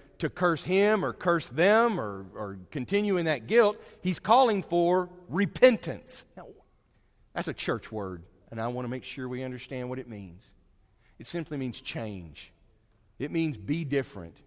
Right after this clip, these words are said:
It means turn away. You turn away from evil. You turn to God.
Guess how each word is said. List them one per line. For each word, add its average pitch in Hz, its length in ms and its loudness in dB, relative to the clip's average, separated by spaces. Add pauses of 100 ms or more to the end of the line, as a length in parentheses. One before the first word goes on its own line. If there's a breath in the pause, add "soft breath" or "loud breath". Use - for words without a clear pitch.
It 196 160 2
means 180 260 -2
turn 175 320 -2
away. 143 540 0 (240 soft breath)
You 123 80 -2
turn 180 260 0
away 202 240 6
from 190 240 0
evil. 175 220 0
You 139 160 -2
turn 180 300 -2
to 180 200 -6
God. 143 440 2